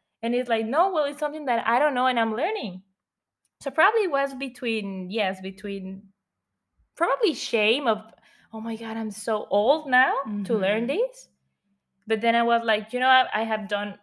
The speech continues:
Speaker 1: so, so many other things that probably people
Speaker 2: Exactly.
Speaker 1: at my age haven't done." So it's not that I'm old or I'm too slow. It's just something that didn't happen before, and
Speaker 2: No.
Speaker 1: now I'm doing.
Speaker 2: Exactly. You didn't need it then, and now you
Speaker 1: Yeah.
Speaker 2: think,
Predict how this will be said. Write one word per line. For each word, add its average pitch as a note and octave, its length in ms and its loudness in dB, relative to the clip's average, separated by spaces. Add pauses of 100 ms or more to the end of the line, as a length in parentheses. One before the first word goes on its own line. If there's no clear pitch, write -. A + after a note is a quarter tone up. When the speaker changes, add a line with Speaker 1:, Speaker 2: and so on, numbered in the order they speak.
Speaker 1:
so, A#3+ 460 -2 (500)
so A3 180 -4
many A3+ 340 0
other A3 300 2
things A3 240 -4
that G3 160 -4
probably G3 260 -2
people G#3 320 -4
Speaker 2:
Exactly. - 20 2
Speaker 1:
at F#3+ 140 -2
my F#3 100 -4
age G3 260 -8
haven't G3 300 -4
done." G3+ 240 -2
So C4 100 -2
it's C4 120 -4
not C4+ 180 -2
that B3 100 2
I'm A#3 360 -2
old G3+ 360 0
or F#3+ 100 2
I'm F3+ 240 -4 (380)
too G#3 300 -8
slow. G3+ 600 -2 (240)
It's A3+ 180 -6
just C#4 140 -6
something C#4 340 -6
that G3 360 -2
didn't A#3+ 220 -2
happen A3+ 300 -4
before, D#4 280 -4
and A3 160 -2
Speaker 2:
No. F#3 80 -2
Speaker 1:
now G#3+ 60 2
I'm A#3+ 160 2
doing. C#4 400 -6 (160)
Speaker 2:
Exactly. B3 500 -14 (560)
You A3+ 120 -6
didn't G#3+ 300 -4
need F#3 160 -8
it F3+ 200 -10
then, F#3 480 -8 (140)
and F#3 200 -8
now G3 440 -2 (320)
you F#3+ 120 -10
Speaker 1:
Yeah. G4 200 -4
Speaker 2:
think, - 80 -12